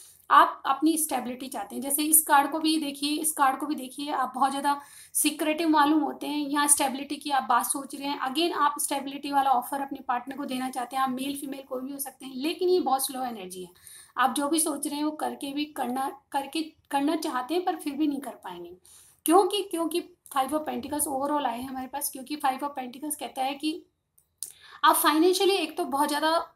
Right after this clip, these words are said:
आश्रित हैं किसी पे, यानी कि आपको लगता है कि आपके जो finance है वो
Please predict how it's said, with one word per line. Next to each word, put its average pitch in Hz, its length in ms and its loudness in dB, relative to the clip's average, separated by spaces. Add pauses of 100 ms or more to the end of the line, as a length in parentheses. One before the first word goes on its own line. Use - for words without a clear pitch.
(360)
आश्रित 294 440 4
हैं 240 120 -4
किसी 220 220 -8
पे, 185 240 -14
यानी 269 220 -4
कि 330 80 -2
आपको 285 340 2
लगता 294 280 -2
है 311 100 2
कि - 120 -4
आपके 262 320 -2
जो 311 260 -4 (280)
finance 302 440 8
है 330 60 0
वो 294 400 -6